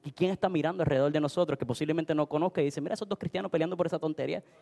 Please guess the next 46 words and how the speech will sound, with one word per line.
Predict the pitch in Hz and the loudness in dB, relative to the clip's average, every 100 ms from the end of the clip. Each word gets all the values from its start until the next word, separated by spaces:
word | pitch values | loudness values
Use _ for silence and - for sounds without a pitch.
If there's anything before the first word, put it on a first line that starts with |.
| _ _ _ _ _ _ _ _ _ _ _ _ - | _ _ _ _ _ _ _ _ _ _ _ _ -4
Están | 156 240 254 | 2 4 6
peleando | 262 262 285 269 | 6 6 6 6
por | 220 202 | 6 6
cómo | 247 254 | 6 8
dan | 254 247 | 8 8
la | |
Santa | 220 233 196 | 6 4 2
Cena. | 165 160 165 - _ _ _ _ _ - | 4 2 0 -8 _ _ _ _ _ -2
Están | 147 247 | 4 6
peleando | 262 269 285 302 269 | 8 8 10 10 8
por | 220 | 8
qué | 254 262 | 8 8
día | 285 277 | 10 10
dan | 254 | 10
la | 254 | 8
Santa | 247 247 233 202 | 6 4 4 6
Cena. | 165 160 165 - _ - | 6 4 2 -2 _ 2
Están | 202 285 | 6 8
peleando | 302 285 311 311 254 | 10 10 10 10 8
porque | 254 | 6
se | 247 | 8
adora | 233 277 285 | 8 10 10
con | 262 | 8
las | 240 | 8
manos | 247 277 | 8 8
para | 247 269 | 8 8
arriba | 302 262 | 10 10
o, | 226 | 8
o | 214 214 202 | 8 6 8
con | 220 | 8
las | 226 | 8
manos | 254 277 | 8 8
para | 254 262 | 8 10
abajo, | 294 285 269 - | 10 10 8 6
o | 220 233 | 4 6
si | 240 226 | 6 8
estás | 214 247 247 | 8 8 8
de | 262 | 6
pie | 277 294 | 10 10
o | 254 | 10
estás | 254 247 | 8 6
gritando. | 254 180 147 131 123 - _ _ _ _ _ - | 6 6 6 4 0 -2 _ _ _ _ _ -6
Eso | - | 0
no | 196 | 2
marca | 202 202 214 | 4 4 6
diferencia. | 202 202 180 180 214 226 117 | 4 6 4 4 4 2 2